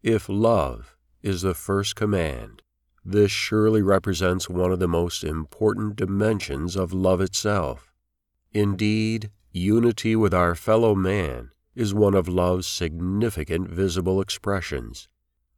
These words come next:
If we would be righteous,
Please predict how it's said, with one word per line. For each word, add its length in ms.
If 260
we 220
would 500
be 160
righteous, 800